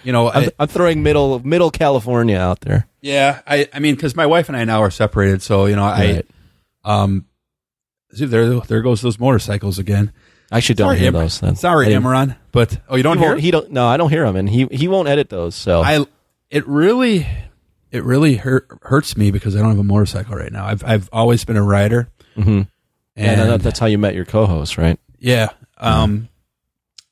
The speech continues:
Speaker 1: we were in the same biker gang. <laughs>
Speaker 2: Yeah, that's what T J told me. I, I just imagine you guys all, like, in, on Hell's, in Hell's Angels and just
Speaker 1: Yeah,
Speaker 2: car-,
Speaker 1: killing
Speaker 2: like,
Speaker 1: people.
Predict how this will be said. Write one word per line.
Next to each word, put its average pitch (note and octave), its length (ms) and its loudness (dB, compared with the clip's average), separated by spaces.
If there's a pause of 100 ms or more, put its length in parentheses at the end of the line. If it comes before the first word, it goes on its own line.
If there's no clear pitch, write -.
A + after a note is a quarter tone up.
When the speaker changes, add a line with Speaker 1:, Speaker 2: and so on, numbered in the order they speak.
(120)
Speaker 1:
we G#2+ 140 0
were A2+ 60 4
in A2 100 2
the G2 40 -2
same A2 240 0
biker A2 360 0
gang. A2+ 320 -4 (160)
<laughs> - 160 -8
Speaker 2:
Yeah, F#2 340 2
that's G#2+ 220 0
what - 80 0
T G#2+ 160 0
J F#2+ 160 2
told E2 280 0
me. D#2+ 220 2
I, A2 220 -2
I C3 40 0
just D3 160 2
imagine C3 400 2
you A#2 140 0
guys G#2+ 180 2
all, G#2 200 2
like, G2+ 240 -2
in, F#2+ 360 0
on G2+ 140 0
Hell's, G2 300 2
in G2+ 160 -2
Hell's G2 260 2
Angels G2 540 0 (520)
and F#2+ 140 0
just F#2 180 2
Speaker 1:
Yeah, B2 120 2
Speaker 2:
car-, G2+ 80 -2
Speaker 1:
killing - 220 2
Speaker 2:
like, B2 100 -2
Speaker 1:
people. B2 400 -2